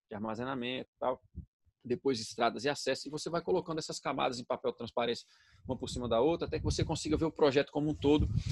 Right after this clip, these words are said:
na visão de cima. Muito comum também nas, na, no, no, nos projetos, as pessoas fazerem o corte, né?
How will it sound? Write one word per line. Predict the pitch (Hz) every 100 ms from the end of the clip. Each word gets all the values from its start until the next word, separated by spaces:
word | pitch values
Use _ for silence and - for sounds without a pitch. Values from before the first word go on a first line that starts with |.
| - -
na | 139
visão | 139 143
de | 139
cima. | - 135 117 110 - - - _ _ _ -
Muito | 127 -
comum | 127 131 127
também | 123 123
nas, | 117 117
na, | 113
no, | 113 113
no, | 95 104 _ _ - _ 302 _ _ _ _ _ -
nos | - -
projetos, | 123 110 139 -
as |
pessoas | - - 160
fazerem | 147 123 135 135
o | 143 147
corte, | - - 127 107 -
né? | 135